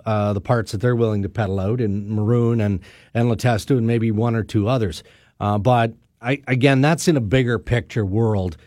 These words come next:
between now and the start of next season. So Letestu, Maroon will get traded.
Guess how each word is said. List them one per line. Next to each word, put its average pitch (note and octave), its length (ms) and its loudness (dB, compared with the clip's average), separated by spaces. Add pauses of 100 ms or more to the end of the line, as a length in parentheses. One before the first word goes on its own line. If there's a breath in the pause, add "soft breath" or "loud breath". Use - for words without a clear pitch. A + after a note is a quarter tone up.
(180 soft breath)
between A#2 380 0
now A2+ 420 0
and A2+ 280 0
the G2 40 -2
start G#2+ 340 -2
of F2+ 80 -4
next F#2 300 -6
season. F2+ 420 -2
So G#2+ 280 -2 (480 loud breath)
Letestu, F3+ 500 4
Maroon D#3+ 320 2
will E3+ 100 2
get D#3+ 160 0
traded. E3+ 440 0